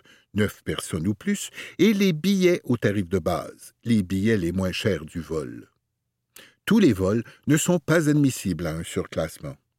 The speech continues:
Vérifiez d'abord si le vôtre l'est en entrant votre numéro de réservation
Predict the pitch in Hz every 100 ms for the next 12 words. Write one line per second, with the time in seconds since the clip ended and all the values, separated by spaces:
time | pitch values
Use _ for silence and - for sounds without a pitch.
0 | _ - - 127 214 240 - 104 82 85
1 | 95 107 92 - 95 87 80 107 180 -
2 | - 82 82 90 - - - 110 120 143
3 | 208 - 139 156 104 - 78 101 131 107
4 | 95 82 113 101 78 78 - 180